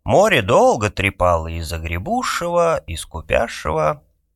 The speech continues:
Домой отпустило после того, как Гулена житье свое на пользу людям направил. Время сколько-то прошло. Слышит Гулена,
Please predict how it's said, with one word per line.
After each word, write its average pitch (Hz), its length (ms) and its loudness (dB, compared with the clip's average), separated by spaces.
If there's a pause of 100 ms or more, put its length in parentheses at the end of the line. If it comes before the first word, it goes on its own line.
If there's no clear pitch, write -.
(160)
Домой 110 420 2
отпустило 143 580 -4
после 104 380 -8
того, 92 380 -2
как 104 220 -2
Гулена 90 460 -2
житье 87 400 -4
свое 92 400 -4
на 92 160 -2
пользу 92 380 -6
людям 80 380 -6
направил. 73 580 -8 (1400)
Время 180 380 2
сколько-то 117 560 -4
прошло. 190 680 -4 (720)
Слышит 147 460 -4
Гулена, 180 640 2